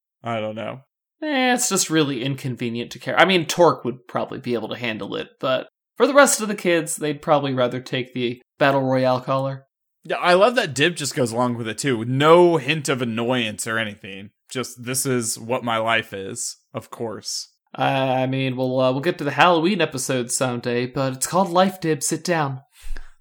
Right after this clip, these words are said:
Speaker 2: Horrible nightmare visions.
Speaker 1: Speaking of Dib's life, does his little story about potentially being abducted by aliens as a child come back up again? 'Cause that line was, you know, as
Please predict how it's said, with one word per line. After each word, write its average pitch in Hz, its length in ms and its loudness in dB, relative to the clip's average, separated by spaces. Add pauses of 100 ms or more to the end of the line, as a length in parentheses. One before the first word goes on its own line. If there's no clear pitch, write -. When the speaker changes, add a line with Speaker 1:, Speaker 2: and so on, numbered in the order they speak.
(100)
Speaker 2:
Horrible 180 460 2
nightmare 135 460 2
visions. - 600 -8 (260)
Speaker 1:
Speaking 220 340 -2
of 160 120 0
Dib's 180 260 2
life, 143 360 4 (340)
does 208 240 -2
his 240 400 -2
little 226 300 4
story 196 760 2
about 131 800 4 (320)
potentially 160 440 -2
being 139 160 -2
abducted 123 380 -4
by 117 160 -4
aliens 143 460 -4
as 135 100 -10
a 123 60 -8
child 135 460 -2 (120)
come 156 260 -8
back 135 300 -2
up - 140 -6
again? 226 360 -6 (300)
'Cause 175 400 4
that 180 360 4
line 147 500 8
was, 120 500 0 (240)
you 127 140 -4
know, 117 240 0
as 131 360 0